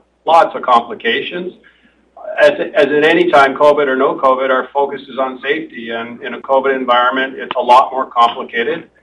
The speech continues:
It takes longer. Um, and, you know, in Medicine Hat, we had an outbreak. So that, uh, further complicated things.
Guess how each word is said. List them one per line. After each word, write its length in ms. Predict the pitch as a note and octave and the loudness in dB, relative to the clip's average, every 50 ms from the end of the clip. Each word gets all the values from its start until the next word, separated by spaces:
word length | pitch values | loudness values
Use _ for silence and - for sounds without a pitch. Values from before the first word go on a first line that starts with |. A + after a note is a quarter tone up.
| _ _ _ _ _ _ _ | _ _ _ _ _ _ _
It 120 | - - - | -20 -16 -8
takes 260 | - C3 C3 - - | -8 -8 -8 -6 0
longer. 640 | B2+ A#2 A#2 B2+ - - D#3+ - - B2+ A#2+ - - _ _ _ _ - | 4 4 6 6 4 2 0 -2 -2 -2 -6 -10 -16 _ _ _ _ -8
Um, 460 | A#1 A1+ A1+ A#1 A#1+ B1 - - - | -4 -4 -2 0 0 -2 -2 -4 -6
and, 360 | - - - B2+ B2+ C3 - | -8 -8 -8 -8 -10 -10 -10
you 80 | - C3 | -4 0
know, 140 | B2+ C3+ C#3 | 2 2 2
in 100 | C3 B2+ | 2 4
Medicine 380 | C3 F3 - F#3 - D3 C3+ | 4 4 2 2 -2 -4 -4
Hat, 260 | C3 C3+ C3+ C#3+ - | 2 4 4 4 2
we 100 | - C3 | 0 -4
had 160 | B2+ C3+ C#3 C#3 | -2 0 0 0
an 80 | C3+ A#2+ | 0 -2
outbreak. 400 | B2 A#2 A2+ A2+ A2 - - - - - - | -2 -4 -4 -4 -4 -4 -6 -10 -16 -8 -2
So 580 | A#2+ A#2 A#2 A#2 A#2 A#2+ A#2 A#2 A#2 A#2 - _ _ _ _ - - | 0 2 2 2 2 2 0 0 -2 -4 -12 _ _ _ _ -12 -2
that, 320 | A2+ A#2 A#2 - - - C3 | 2 2 2 2 -2 -4 -2
uh, 260 | B2+ B2+ B2+ B2 - - | -2 0 0 -2 -2 0
further 280 | D3 E3+ F#3 F3+ D3+ | 2 2 4 2 2
complicated 720 | - B2+ A#2+ - B2 A2+ G#2+ - A2+ G#2+ A2+ G#2 - - | 2 0 0 0 -2 -6 -6 -4 -4 -2 -2 -4 -6 -10
things. 300 | - G2+ G2 G2+ G#2 G#2+ | -14 -14 -14 -14 -16 -20